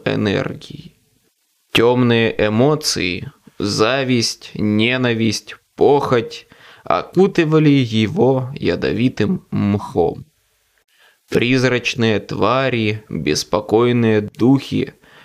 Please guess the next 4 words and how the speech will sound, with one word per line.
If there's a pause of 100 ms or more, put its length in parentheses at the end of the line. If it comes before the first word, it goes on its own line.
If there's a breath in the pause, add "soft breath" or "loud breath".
мотыльками
роились
вокруг
него,